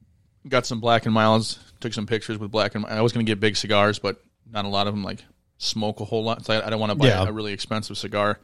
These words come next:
Speaker 1: 'cause Cody's not really a smoker.
Speaker 2: Right.
Speaker 1: <clears throat> And he, he's like,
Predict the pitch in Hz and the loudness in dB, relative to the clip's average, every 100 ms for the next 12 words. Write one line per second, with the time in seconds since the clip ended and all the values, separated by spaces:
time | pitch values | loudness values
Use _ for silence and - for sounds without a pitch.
0 | _ _ _ - 113 - 131 117 57 52 | _ _ _ -8 -2 4 4 2 -6 -8
1 | - - - - 131 131 110 104 - 117 | -4 -6 -6 -10 -4 -4 -4 -8 -8 -8
2 | 104 170 139 107 92 92 107 302 262 143 | -6 6 8 10 6 -4 -8 -4 -2 -2
3 | 120 123 117 131 123 - - - - - | -4 -8 -6 -4 -4 -6 -14 -18 -20 -20
4 | - - 135 135 | -18 2 6 6